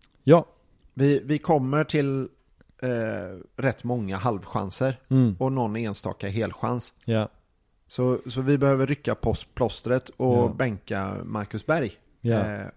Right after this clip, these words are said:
Speaker 2: och <clears throat> som det ser ut nu i truppen så skulle jag säga att vi behöver värva en ersättare.
Speaker 1: Ja. Nu kollar jag lite snabbt här och förra året så åkte faktiskt Varberg på kval på trettioen poäng.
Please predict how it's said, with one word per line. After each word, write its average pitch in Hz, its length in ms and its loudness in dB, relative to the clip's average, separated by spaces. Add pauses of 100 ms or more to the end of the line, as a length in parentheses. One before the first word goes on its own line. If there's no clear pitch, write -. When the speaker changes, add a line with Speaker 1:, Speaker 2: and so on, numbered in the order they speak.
(140)
Speaker 2:
och 123 580 2
<clears throat> 127 80 -4
som 131 200 -4
det 127 80 0
ser 131 160 -2
ut 117 140 -2
nu 143 280 4
i 143 40 0
truppen 110 360 -4
så 113 120 -10
skulle 123 200 -4
jag 110 100 -2
säga 110 140 0
att 98 80 -8
vi 98 60 -6
behöver 104 280 -2
värva 95 420 -2
en 98 100 -6
ersättare. 107 580 -4 (380)
Speaker 1:
Ja. 110 300 0 (1500)
Nu 117 100 -4
kollar 123 260 4
jag 123 80 6
lite 107 180 2
snabbt 107 300 -4
här 104 180 -2
och 107 200 -4
förra 113 340 0
året 107 360 2
så 98 680 -2 (500)
åkte 113 360 -4
faktiskt - 640 -8
Varberg 107 720 0
på - 200 -6
kval 123 460 0
på 104 140 -4
trettioen 117 460 -4
poäng. 110 220 -2